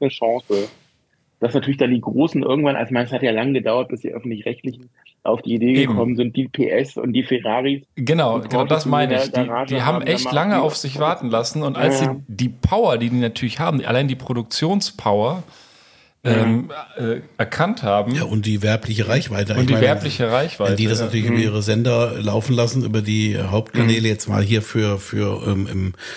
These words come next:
Speaker 3: im, im, in Nordrhein-Westfalen halt über W D R zwei und eins Live, was weiß ich,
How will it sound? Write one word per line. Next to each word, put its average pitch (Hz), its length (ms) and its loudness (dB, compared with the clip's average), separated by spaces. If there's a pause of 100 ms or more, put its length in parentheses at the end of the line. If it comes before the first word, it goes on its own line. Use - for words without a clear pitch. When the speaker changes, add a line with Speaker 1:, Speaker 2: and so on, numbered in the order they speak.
(220)
Speaker 3:
im, 98 200 -2
im, 90 200 -4
in 95 140 -4
Nordrhein-Westfalen 98 640 2
halt 101 140 2
über 98 200 0
W 104 100 4
D 101 100 4
R 92 120 0
zwei 107 260 2
und 107 80 2
eins 95 280 -2
Live, - 320 2
was 104 160 -4
weiß 98 100 -2
ich, 110 160 -2